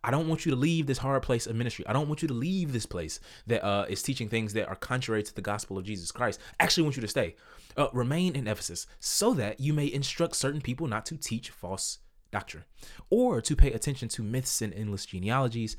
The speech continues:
These promote empty speculations rather than God's plan, which operates by faith." I had a professor in seminary, uh, who used to say that theology advances by way of heresy.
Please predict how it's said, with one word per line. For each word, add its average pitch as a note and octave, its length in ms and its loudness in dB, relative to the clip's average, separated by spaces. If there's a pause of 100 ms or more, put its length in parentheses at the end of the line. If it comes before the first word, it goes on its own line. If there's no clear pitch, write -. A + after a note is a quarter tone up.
(160)
These A#2 200 0
promote G2+ 280 -6
empty F#2 200 -10
speculations A2+ 640 -4
rather F#2 180 -2
than F2 80 -6
God's E2+ 260 -8
plan, G#2 380 -4 (300)
which - 200 -10
operates F#2+ 460 -4 (100)
by E2+ 280 -6 (460)
faith." - 280 -8 (140)
I C3 80 0
had C3+ 80 4
a - 20 2
professor A2 380 -2
in F#2+ 100 -8
seminary, F#2 460 -4 (200)
uh, F#2+ 180 -4
who G#2 80 -2
used G2+ 120 -4
to - 80 -6
say G2+ 120 -2
that F#2 140 -2
theology G2+ 600 -2 (200)
advances F2+ 640 -4
by F2 140 -6
way F#2 260 -2
of E2+ 260 -10 (300)
heresy. F2+ 380 -4